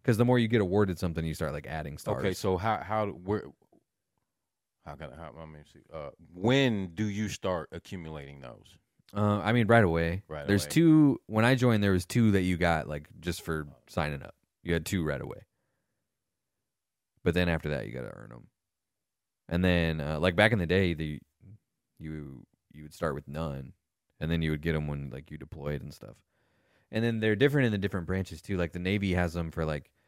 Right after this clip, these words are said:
Speaker 1: like, they have a ribbon for their rifle qualification and stuff. The Marine Corps doesn't have that.
Speaker 2: Mm.
Speaker 1: So that's, like, some of 'em have, like, what I would consider extra frivolous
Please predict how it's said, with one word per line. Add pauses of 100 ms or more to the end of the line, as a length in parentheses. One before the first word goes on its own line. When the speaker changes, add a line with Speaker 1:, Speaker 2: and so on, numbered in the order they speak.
(320)
Speaker 1:
like,
they
have
a
ribbon
for
their
rifle
qualification
and
stuff.
The
Marine
Corps
doesn't
have
that. (280)
Speaker 2:
Mm.
Speaker 1:
So
that's,
like,
some
of
'em
have,
like, (720)
what
I
would
consider
extra
frivolous